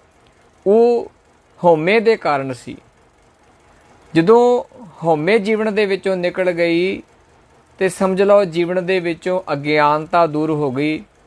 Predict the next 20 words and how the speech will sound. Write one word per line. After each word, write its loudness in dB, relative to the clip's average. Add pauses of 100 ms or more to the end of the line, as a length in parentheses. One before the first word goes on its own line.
(220)
ਝੂਠ 2
ਦੂਰ 0
ਹੋ -2
ਗਿਆ 0
ਜੀਵਨ -6
ਦੇ -4
ਵਿੱਚੋਂ। -10 (720)
ਕਿਉਂਕਿ 0
ਇਹ 2
ਜਿਹੜੀ 0
ਹਉਮੈ -2
ਸੀ, -4
ਇਹੋ 2
ਹੀ 0
ਸਾਨੂੰ -4
ਗਿਆਨ 0
ਤੋਂ -4
ਵਾਂਝਾ 0
ਰੱਖਦੀ -2
ਹੈ। -6